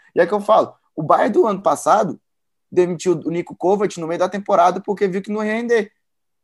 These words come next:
E o Hans Flick era, era, era auxiliar dele, e eles viram, "Cara, vamos deixar aqui porque acho que o trabalho dele vai ser melhor." E foi campeão de tudo. Isso acontece, não é só no Brasil, não. O, o, o Real Madrid foi assim com o Zidane também.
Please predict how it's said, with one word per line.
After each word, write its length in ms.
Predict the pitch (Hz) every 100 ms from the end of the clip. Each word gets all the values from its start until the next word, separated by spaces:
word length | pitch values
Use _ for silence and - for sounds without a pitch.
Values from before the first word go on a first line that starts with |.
| _ -
E 60 |
o 100 | 196
Hans 180 | 185 180
Flick 460 | 165 185 202 143 -
era, 200 | - 127
era, 300 | 113 123 110
era 160 | - 117
auxiliar 400 | 117 165 175 214
dele, 380 | 190 196 262 - -
e 80 | 196
eles 140 | 160
viram, 200 | 165 160
"Cara, 360 | 180 190 131 - _ _
vamos 260 | 120 151 160
deixar 280 | 175 175 175
aqui 480 | - 170 190 - -
porque 220 | 175 170
acho 200 | 170 170
que 300 | 175 160 - -
o 100 | -
trabalho 340 | 165 151 156
dele 140 | 160
vai 100 | 156
ser 120 | 156 165
melhor." 360 | 185 220 165 - _ _
E 60 | -
foi 120 | 226
campeão 280 | 226 214 220
de 120 | 220
tudo. 380 | 220 240 131 - _ -
Isso 180 | 175
acontece, 460 | 190 208 196 202 202
não 60 | 180
é 40 |
só 140 | -
no 80 | 190
Brasil, 320 | 190 202 185
não. 320 | 208 180 214 - _ _ _ -
O, 460 | 170 170 180 156
o, 80 | 117 _ -
o 60 |
Real 140 | - 170
Madrid 340 | 175 175 165
foi 120 | 202
assim 180 | 165 180
com 120 | 175
o 20 |
Zidane 380 | 160 151 147 175
também. 420 | 156 131 131 123